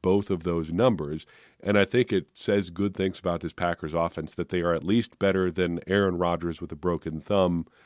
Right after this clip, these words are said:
Packers offense. They've put more people in place. They've gotten more out of, I think, their quarterback,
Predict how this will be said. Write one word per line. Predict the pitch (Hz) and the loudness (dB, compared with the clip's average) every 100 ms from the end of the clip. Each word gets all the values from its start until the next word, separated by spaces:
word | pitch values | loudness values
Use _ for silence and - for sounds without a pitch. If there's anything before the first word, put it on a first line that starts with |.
| _ _ _ | _ _ _
Packers | 104 85 - 76 | 0 2 0 -4
offense. | 73 67 - - | -4 -6 -10 -6
They've | 90 87 | -4 -2
put | 98 | -2
more | 85 92 | 0 0
people | - 107 92 85 | 2 -2 -2 -6
in | 82 | -4
place. | - 117 113 - - - _ _ | 2 4 4 0 -16 -20 _ _
They've | 90 85 | -8 0
gotten | 90 82 | 0 0
more | 85 87 95 87 | -2 2 2 2
out | 87 87 | 0 0
of, | 85 | 0
I | 82 | -4
think, | 78 87 | -6 -4
their | 85 | -6
quarterback, | - 95 92 90 87 | -2 0 0 2 0